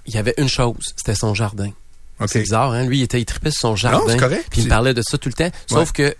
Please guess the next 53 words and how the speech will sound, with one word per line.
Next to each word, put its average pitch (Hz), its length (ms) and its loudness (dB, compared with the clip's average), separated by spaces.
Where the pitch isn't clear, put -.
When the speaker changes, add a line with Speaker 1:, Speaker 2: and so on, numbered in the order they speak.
Speaker 1:
puis 147 160 -2
là, 135 60 -8
d'ailleurs, 127 260 0
il 135 80 0
est 110 40 0
parti - 300 -2
au, - 220 -4
au 113 80 -2
mois 110 160 2
de 101 40 -8
juin, 117 260 -2
Speaker 2:
Hmm. 113 100 2
Speaker 1:
parce 104 140 2
que 110 80 -2
là, 110 100 0
il 123 80 0
sait 147 180 -2
qu'il - 80 -8
va 117 80 0
avoir 107 100 2
tout - 140 -12
l'été. 120 300 -4
Speaker 2:
Ouais. 113 200 4
Speaker 1:
Mais 98 80 -4
à 101 60 0
l'automne, 143 500 0
là, 160 140 0
il 104 60 -4
va 104 60 2
y - 20 2
avoir 107 140 2
un 107 80 0
autre 131 180 0
deuil. 107 320 0
Speaker 2:
Ça - 180 -4
se - 80 -4
peut. 98 200 -4
Speaker 1:
Le, 104 520 -8
mais 101 80 -4
c'est - 260 -2
pas - 80 2
évident 180 380 0
d'avoir 113 240 0
des, 113 180 -2
d'autres 123 260 -2
passions, 127 360 0
parce 156 120 2
que - 120 0
ton 139 180 0
travail 208 280 0
prend 147 180 -2
beaucoup 139 260 -6
de - 60 -16